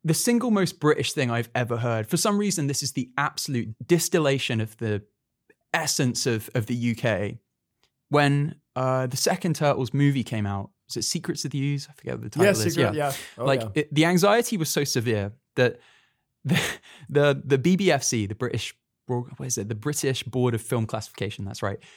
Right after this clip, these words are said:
Speaker 1: They, uh, basically requested an edit to the film. They said, um, there was a scene in which Michelangelo uses a pair of sausage links as
Speaker 2: Oh,
Speaker 1: pretend
Speaker 2: yeah.
Speaker 1: nunchucks. And they basically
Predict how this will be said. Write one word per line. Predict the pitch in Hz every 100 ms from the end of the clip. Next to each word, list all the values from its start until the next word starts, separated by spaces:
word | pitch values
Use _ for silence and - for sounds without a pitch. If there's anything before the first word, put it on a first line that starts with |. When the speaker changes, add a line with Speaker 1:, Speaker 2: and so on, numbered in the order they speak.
| _ _ _
Speaker 1:
They, | 120 151 175 175 165 -
uh, | 135 131 127
basically | 123 135 - 127
requested | 117 - 160 135 - 127
an | 110 -
edit | 123 120 113
to | - -
the |
film. | 113 117 113 110
They | 113 113
said, | - 117 110 -
um, | 113 107 107 107 139 -
there | 147
was | 127 135
a |
scene | - 180 170
in | 143
which | 135 113
Michelangelo | 135 135 131 127 127 120
uses | 113 110 120 117 123 107 -
a |
pair | - 123 117
of | 113
sausage | - 151 - 180 -
links | 185 233 - - -
as | 123 151
Speaker 2:
Oh, |
Speaker 1:
pretend | 185 - 151 131
Speaker 2:
yeah. | 120
Speaker 1:
nunchucks. | 127 143 156 107 101 - - - - - _ -
And | 123 123
they | 120
basically | 127 120 - - 117 107